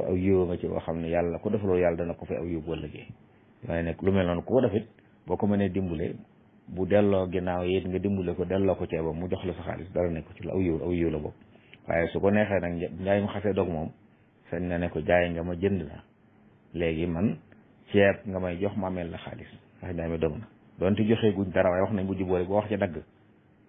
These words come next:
loolu njaay ma dog na moom. Wallahu taala alam. Mbokk mi laaj nee na, koo xam ne dafa jàng yenn masala yi, nee na gis koo xam ne day def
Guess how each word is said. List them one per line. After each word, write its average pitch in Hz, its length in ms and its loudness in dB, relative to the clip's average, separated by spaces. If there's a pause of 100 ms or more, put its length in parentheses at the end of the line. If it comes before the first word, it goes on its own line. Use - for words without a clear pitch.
loolu 82 160 -2
njaay 85 200 0
ma - 100 -4
dog 82 120 -10
na 82 120 -10
moom. 85 140 -12 (720)
Wallahu 82 440 0
taala 80 480 0
alam. - 220 -4 (480)
Mbokk 123 260 4
mi 110 240 6
laaj 95 200 4
nee 90 180 0
na, 82 200 -4 (1080)
koo 107 160 2
xam 98 240 2
ne 87 100 2
dafa 90 280 4
jàng 90 260 2
yenn 85 220 2
masala 78 360 -4
yi, 82 120 -4
nee 90 120 -2
na 85 120 -2
gis 85 220 -6
koo 82 160 0
xam 85 300 0
ne 78 120 -2
day 82 140 -2
def 85 120 0